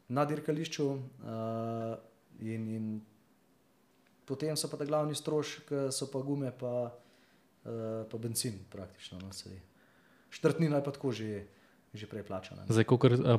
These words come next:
Speaker 2: kakor si prej omenil, ne, eh, tebe je sponzoriral oziroma si dirkal za ekipo Inoterm.
Speaker 1: Tako je.
Speaker 2: Kako se je pa to zgodilo, to sodelovanje?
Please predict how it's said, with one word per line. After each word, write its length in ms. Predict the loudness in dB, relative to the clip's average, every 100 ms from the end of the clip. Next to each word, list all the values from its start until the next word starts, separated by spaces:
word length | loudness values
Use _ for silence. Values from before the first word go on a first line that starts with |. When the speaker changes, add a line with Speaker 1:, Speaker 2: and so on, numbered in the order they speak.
| 4 2
Speaker 2:
kakor 260 | 6 6
si 160 | 6 4
prej 200 | 6 6
omenil, 280 | 8 6 6
ne, 240 | 4 4
eh, 240 | 4 2 2
tebe 300 | 6 6 6
je 60 |
sponzoriral 680 | 4 0 2 6 8 8 8
oziroma 300 | 6 8 6
si 100 | 6
dirkal 340 | 8 8 6 4
za 360 | 6 6 6 2
ekipo 500 | -2 4 4 8 8
Inoterm. 540 | 8 6 8 8 8 2 -8 -16
Speaker 1:
Tako 220 | -12 -4
je. 40 | 0
Speaker 2:
Kako 160 | 8 10
se 140 | 10
je 60 | 8
pa 180 | 10 8 8 4 -2
to 180 | 4 6
zgodilo, 380 | 8 8 6 6
to 180 | 6 4
sodelovanje? 680 | 4 4 6 6 6 4